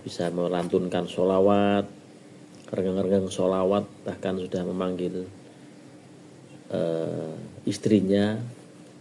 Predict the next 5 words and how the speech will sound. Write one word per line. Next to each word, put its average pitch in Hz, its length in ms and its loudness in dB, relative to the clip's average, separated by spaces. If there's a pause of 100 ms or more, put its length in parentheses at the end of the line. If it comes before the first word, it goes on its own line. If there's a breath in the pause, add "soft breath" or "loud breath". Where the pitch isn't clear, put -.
(540)
Katanya 98 400 2
beliau 98 480 4
bilang, 90 400 -2
"Mak, 98 320 -2 (160)
mak," 98 320 -2